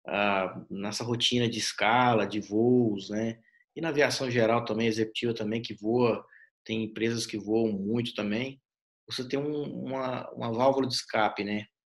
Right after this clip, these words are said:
A minha válvula de escape é o esporte, né? Ele me ajuda a manter, manter meu, meu equilíbrio, né? A man-, a cumprir as minhas metas, né?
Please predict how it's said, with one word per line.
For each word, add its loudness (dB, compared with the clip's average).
A -8
minha 0
válvula 4
de -2
escape 2
é 4
o 4
esporte, 0
né? -4
Ele -2
me 4
ajuda 2
a 4
manter, 0
manter -4
meu, 2
meu -2
equilíbrio, -2
né? -2
A -8
man-, -4
a -6
cumprir 0
as 0
minhas -2
metas, 2
né? -4